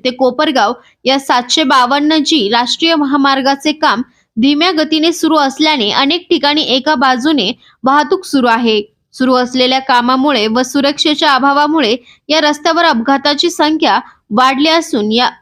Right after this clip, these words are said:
चालू वर्षात एकट्या आत्मा मलिक रुग्णालयाने एकशे पंधराहून अधिक अपघातांची नोंद केली आहे.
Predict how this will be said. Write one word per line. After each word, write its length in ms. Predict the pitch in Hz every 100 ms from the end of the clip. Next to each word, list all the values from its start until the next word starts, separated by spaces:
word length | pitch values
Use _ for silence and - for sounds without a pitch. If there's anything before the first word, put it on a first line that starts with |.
| _
चालू 280 | 269 254 320
वर्षात 400 | 311 302 277 233 233 -
एकट्या 380 | 269 285 294 349
आत्मा 340 | 311 294 302
मलिक 320 | 294 285 302
रुग्णालयाने 760 | 311 233 262 277 277 285 285 202 - - _ -
एकशे 260 | 285 -
पंधराहून 480 | 370 330 277 302 330
अधिक 320 | 269 262 330
अपघातांची 680 | - 233 247 285 302 294 349
नोंद 300 | 285 269 277
केली 260 | 269 240 220
आहे. 300 | 220 214